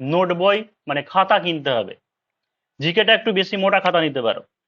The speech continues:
এবার একটা অ্যাভারেজ টাইম যেটা সেটা তোমাকে হচ্ছে কিভাবে বের করবে সেটা তুমি নিজেই জানো, যে আট থেকে দশ ঘন্টা তোমাকে টাইম বের করতে হবে প্রতিদিন, যার মধ্যে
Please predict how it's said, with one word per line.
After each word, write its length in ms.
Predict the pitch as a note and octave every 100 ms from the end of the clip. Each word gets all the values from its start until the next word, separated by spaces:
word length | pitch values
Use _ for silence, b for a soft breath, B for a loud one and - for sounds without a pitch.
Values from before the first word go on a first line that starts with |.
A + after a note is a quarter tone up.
| _ _ _ _ _ _
এবার 160 | D#3 G3
একটা 180 | G3+ G3
অ্যাভারেজ 500 | D#3 D#3 E3+ A3+ A#3 -
টাইম 240 | G#3 G#3 G3+
যেটা 180 | G#3 G#3
সেটা 200 | G3 F#3
তোমাকে 300 | G3+ G3+ G3
হচ্ছে 200 | G3+ G3+
কিভাবে 440 | - G3 G3+ G#3 G#3
বের 160 | F#3+
করবে 240 | F#3 G3 G3+
সেটা 220 | G3 F#3+
তুমি 220 | F#3 F3 F3+
নিজেই 260 | F3 F3+ F3+
জানো, 160 | F3 A3 - _ -
যে 240 | B2 E3 G#3+ -
আট 200 | G3+ A#3+ -
থেকে 220 | - A3 A#3
দশ 240 | F3+ F3+ E3+
ঘন্টা 300 | F3+ G3 G3
তোমাকে 320 | G3 F#3+ F#3+ F#3+
টাইম 300 | E3 D#3+ E3+
বের 160 | E3 E3
করতে 240 | F3 E3
হবে 160 | F3 G3
প্রতিদিন, 640 | F#3+ F3+ C4 G3 D3 D#3 G#2+ - _ _ _ _
যার 300 | B2 A#2+ F#3+ G3
মধ্যে 220 | G#3